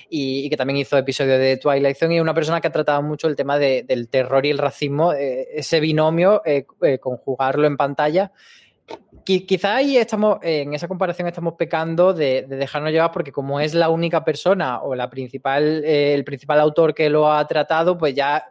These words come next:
todo sea, eh, lanzar esa compara-, esa comparación tan,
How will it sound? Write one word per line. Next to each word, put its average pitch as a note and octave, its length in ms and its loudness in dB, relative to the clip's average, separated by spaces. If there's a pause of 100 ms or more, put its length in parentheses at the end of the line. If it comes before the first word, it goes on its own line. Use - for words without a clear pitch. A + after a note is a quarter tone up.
(100)
todo D3 240 2
sea, D#3 420 -2
eh, C#3 400 -6
lanzar C3+ 300 -6
esa C#3+ 180 -4
compara-, C#3+ 400 -2
esa D3 220 -8
comparación C#3 540 -12
tan, B2+ 440 -6